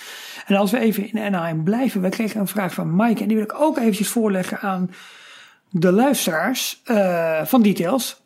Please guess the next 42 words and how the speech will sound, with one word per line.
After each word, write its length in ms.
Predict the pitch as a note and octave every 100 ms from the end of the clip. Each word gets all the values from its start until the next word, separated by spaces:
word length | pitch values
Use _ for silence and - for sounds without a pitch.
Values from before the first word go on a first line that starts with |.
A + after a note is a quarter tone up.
| _
Eh, 520 | C#4+ B3+ A#3+ A#3+ A#3
en 60 | D#4
die 100 | C4
mail 160 | B3
gaat 140 | G3 F#3
als 100 | -
volgt. 400 | - F#2+ - - - - -
"Na 280 | G#3+ D4+ D#4+
meerdere 320 | A#3 C4 A3+
Disney-vakanties 640 | G#3 G#3+ G3+ G3 F3+ D3+
in 100 | F#3+
Parijs 320 | D3 F#3 A#3 G3
en 80 |
Orlando 320 | A3 F#3+ F#3 F3+
willen 160 | D#3+
we 60 | D3+
graag 300 | - A3 G3
een 80 | G3
keer 160 | F#3+
een 80 | F3+
bezoek 260 | E3 F#3 E3
brengen 280 | F3 E3
aan 80 | E3
het 140 | D#3+ -
oorspronkelijke 540 | - - B3 A3+ A#3
Disneyland 480 | F#3 F#3+ G#3 F3 E3
Park 220 | F3 D#3
in 220 | F#3+ -
Anaheim." 360 | G#3 D#3 C#3 C#3 - _ _
Goed 240 | - G#3
idee. 280 | F#3 D3+ - - - - - - -
Eh, 220 | A#3 A3 -
veel 320 | - E4 D#4
weten 240 | B3+ B3
we 40 | A#3
al 120 | A3+
door 160 | G3 F#3+
onder 220 | G3 F3+
andere 180 | F#3+ F3+
de 60 |
podcast, 460 | A#3 D4 - G#3 G3+
maar 180 | F#3+